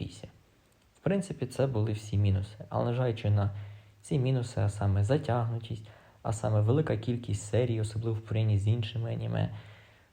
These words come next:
зливання героїв і постійні затягування, щоб вони їх просто не спідбліснули, і якась відсутність цільного сюжету, що відбиває бажання дивитися в багатьох людей.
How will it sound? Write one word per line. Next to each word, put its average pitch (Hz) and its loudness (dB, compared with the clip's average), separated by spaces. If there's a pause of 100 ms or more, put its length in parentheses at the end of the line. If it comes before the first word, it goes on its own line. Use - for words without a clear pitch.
зливання 135 2 (180)
героїв 113 6
і 113 0
постійні 123 -2
затягування, 143 0
щоб 127 -4
вони 123 0
їх 113 -6
просто 131 0
не 117 -2
спідбліснули, 117 -4 (1080)
і 131 0
якась 113 -2
відсутність 113 -2
цільного 104 2
сюжету, 139 0 (280)
що 165 0
відбиває 123 2
бажання 113 2
дивитися 110 0
в 101 0
багатьох 107 0
людей. 107 2